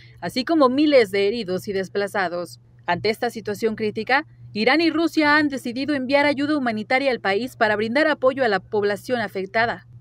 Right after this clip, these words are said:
Irán, por su parte, envió un cargamento de diez toneladas de alimentos y medicamentos como parte de su asistencia al Líbano. Esta ayuda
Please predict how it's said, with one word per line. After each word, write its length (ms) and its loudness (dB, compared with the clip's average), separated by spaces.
Irán, 280 2
por 160 -2
su 160 -8
parte, 460 -2
envió 260 -2
un 60 -4
cargamento 600 2
de 120 0
diez 240 -4
toneladas 560 0
de 80 -4
alimentos 560 -4
y 60 -8
medicamentos 760 -4
como 300 -4
parte 260 0
de 140 0
su 100 -8
asistencia 640 -4
al 80 -4
Líbano. 460 -8
Esta 240 -2
ayuda 400 -2